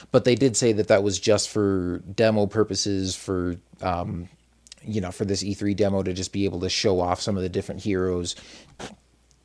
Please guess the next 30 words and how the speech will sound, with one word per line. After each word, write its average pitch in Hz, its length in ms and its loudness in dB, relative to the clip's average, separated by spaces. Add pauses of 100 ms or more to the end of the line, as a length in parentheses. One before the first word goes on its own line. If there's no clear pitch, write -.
(140)
Um, 98 380 0 (560)
and 127 240 8
that 120 180 10
I, 131 260 10
it 135 460 2
sounded 180 300 4
to 131 60 -4
me 156 100 0
like 117 200 4
they 120 100 4
haven't 117 440 2
decided 120 600 6
yet 185 320 6
if - 260 4
they're 139 140 6
gonna 139 200 2
do 139 240 0
that 131 240 8
in 127 120 0
the 123 120 4
actual 120 360 4
game 120 260 0
or 135 60 0
not. 139 300 2 (300)
I 185 180 6
personally 175 500 4
am 143 100 2
in 139 100 0
the 131 80 6
camp 127 480 0